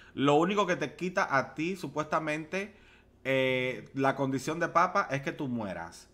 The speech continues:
Y el Señor no murió. El Señor solamente decidió retirarse e irse a un aposento, una celda, a coser con avies y terminar ahí sus días, pero legalmente yo creo que no podían permitirle hacerlo.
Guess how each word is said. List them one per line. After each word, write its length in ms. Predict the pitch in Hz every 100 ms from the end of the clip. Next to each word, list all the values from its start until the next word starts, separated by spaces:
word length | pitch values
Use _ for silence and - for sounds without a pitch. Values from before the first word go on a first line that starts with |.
| -
Y 100 | 139
el 80 | 139
Señor 320 | 143 143 170
no 140 | 165
murió. 540 | 143 139 156 170 110 -
El 120 | 123
Señor 240 | 127 135 139
solamente 440 | 156 151 147 156
decidió 720 | 143 139 131 120 127 135 180 - - - - -
retirarse 760 | 123 - 120 131 151 170 185
e 60 | 160
irse 260 | 135 139 147
a 20 |
un 60 |
aposento, 600 | 135 131 120 - 165 175
una 200 | 147 123
celda, 500 | 120 - 156 170 175
a 80 | 160
coser 320 | 127 - 123
con 180 | - 131
avies 580 | 117 117 151 175 190 - - -
y 120 | - 120
terminar 460 | 127 120 120 139
ahí 200 | 143 143
sus 280 | 139 135 120
días, 360 | 147 165 175 -
pero 200 | 135 123
legalmente 540 | 123 131 147 151 156
yo 120 | 147 135
creo 160 | 151
que 120 | 143 127
no 220 | 139 139
podían 520 | 139 135 156 156 151 - - -
permitirle 760 | 135 127 127 117 - 185 202 139
hacerlo. 640 | 113 - 107 90 92 85